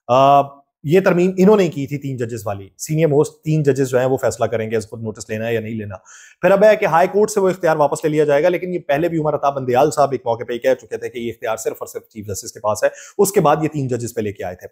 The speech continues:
फिर एक सौ पचासी है आर्टिकल जिसमें फैसलों पे अपील का हक जो है, तो वो आईनी अदालत का आईनी अदालत में ही लगेगा। फिर एक सौ छियासी यानी सदारती वजाहत पे सुप्रीम कोर्ट का इख्तियार क्या होगा,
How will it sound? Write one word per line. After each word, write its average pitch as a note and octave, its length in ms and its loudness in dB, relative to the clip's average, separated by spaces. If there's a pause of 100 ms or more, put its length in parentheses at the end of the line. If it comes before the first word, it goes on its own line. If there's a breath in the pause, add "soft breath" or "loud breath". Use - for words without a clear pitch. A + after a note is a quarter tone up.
(400 loud breath)
फिर A3+ 140 4
एक A3 200 4
सौ B3 80 0
पचासी G3+ 460 0
है D3 160 -10 (280)
आर्टिकल D3 380 0 (200)
जिसमें F3+ 220 4
फैसलों G#3+ 360 2
पे A#3 100 2 (100)
अपील A3+ 400 2
का F#3+ 80 4
हक A#2+ 240 -6
जो A#2 100 -4
है, G2 60 -6
तो - 420 -4
वो G#3+ 440 6
आईनी F#3+ 280 4
अदालत F#3 320 4
का F#3+ 100 4
आईनी D3+ 220 0
अदालत A#2+ 300 -4
में C#3+ 60 -10
ही D3+ 60 -4
लगेगा। A2+ 280 -8
फिर F3+ 160 0
एक G3 160 4
सौ A3 100 2
छियासी D#3+ 520 0 (380)
यानी A3 200 4
सदारती G3+ 640 2
वजाहत D#3 500 2
पे D#3 340 -4 (260)
सुप्रीम B3+ 540 4
कोर्ट C#4+ 280 4
का C#4 120 6
इख्तियार D#3 400 2
क्या B2 160 -6
होगा, F#2+ 340 -12